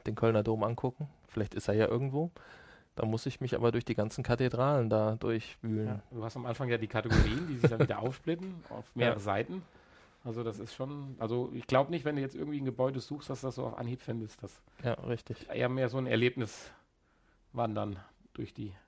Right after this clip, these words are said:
Speaker 2: einzelnen Möglichkeiten.
Speaker 1: So sieht's aus. Jo,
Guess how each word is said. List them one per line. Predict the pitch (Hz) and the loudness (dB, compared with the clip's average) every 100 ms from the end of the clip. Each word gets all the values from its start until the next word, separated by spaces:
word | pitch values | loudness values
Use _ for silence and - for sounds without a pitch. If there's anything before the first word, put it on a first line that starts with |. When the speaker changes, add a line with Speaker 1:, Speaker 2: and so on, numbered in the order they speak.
| _ _ _ _ _ _ - | _ _ _ _ _ _ -14
Speaker 2:
einzelnen | - 104 - 113 | -10 -10 -8 -8
Möglichkeiten. | 104 101 101 - 98 - 92 - - - _ _ _ _ - - _ _ | -8 -10 -14 -10 -10 -10 -20 -20 -20 -20 _ _ _ _ -20 -20 _ _
Speaker 1:
So | - 110 | -4 0
sieht's | 139 180 | 0 0
aus. | 262 120 - - - - - | 4 2 2 -10 -20 -20 -4
Jo, | 190 123 | 0 0